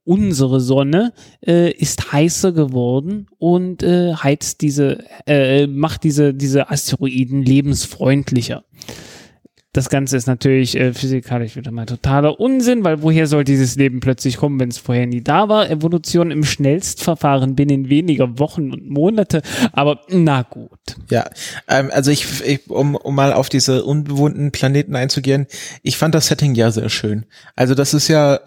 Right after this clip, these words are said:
Speaker 2: bei Raumpatrouille Orion immer so, äh, so eine Landschaft und dann ist, äh, sofort Sternenhimmel. Also es ist ja auch seltene
Speaker 1: Ja.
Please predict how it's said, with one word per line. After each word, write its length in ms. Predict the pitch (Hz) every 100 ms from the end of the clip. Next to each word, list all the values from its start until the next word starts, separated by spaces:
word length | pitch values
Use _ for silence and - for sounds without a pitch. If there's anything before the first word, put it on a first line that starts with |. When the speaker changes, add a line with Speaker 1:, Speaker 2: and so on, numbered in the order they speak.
| 92
Speaker 2:
bei 80 | 127
Raumpatrouille 580 | 127 139 147 - 139 -
Orion 380 | 135 135 139
immer 240 | 135 139 139
so, 380 | 131 131 131 131 - - _ _
äh, 280 | - 127 117 - _ -
so 260 | 123 135
eine 360 | 127 127 117 113 -
Landschaft 640 | - 123 131 165 180 175 -
und 80 | 139
dann 140 | 143
ist, 180 | 143 -
äh, 220 | 143 143 - 127 - - - - _ _ 466
sofort 360 | 139 131 147
Sternenhimmel. 720 | - 143 147 131 120 107 107 113
Also 240 | - 123
es 60 | 135
ist 60 | 135
ja 100 | 135
auch 120 | 143 - 113 - -
seltene 320 | 135 139
Speaker 1:
Ja. 40 | 139